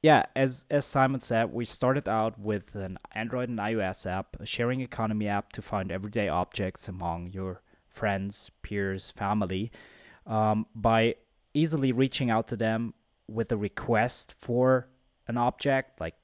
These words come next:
a snowboard, a drill, or any game controller, or, uh, P S four games or whatever, you name it. And the first thing they did, or they were asked to do, was just to say yes or no to your request.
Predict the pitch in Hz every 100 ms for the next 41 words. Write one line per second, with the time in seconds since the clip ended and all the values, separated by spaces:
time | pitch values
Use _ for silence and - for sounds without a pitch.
0 | - - - 98 101 107 101 98 - 87
1 | - 95 95 98 98 - - - _ _
2 | 101 98 95 92 90 - _ _ _ -
3 | 104 101 98 - _ _ _ 104 127 -
4 | 131 - 117 113 120 123 117 87 - _
5 | _ _ _ _ _ _ 107 95 90 -
6 | 123 113 - - 120 113 98 107 117 -
7 | 98 92 104 110 110 - _ 107 107 113
8 | 120 - - - - - _ - 127 120
9 | 120 120 - _ _ _ - _ - 123
10 | 113 175 165 - 156 127 117 131 123 120
11 | 107 _ _ _ _ 131 113 120 110 -
12 | _ _ - 117 117 127 139 - 117 120
13 | 110 95 110 101 - 170 - 147 - 113
14 | 110 107 - 92 92 95 92 101 90 87
15 | - 82 - - -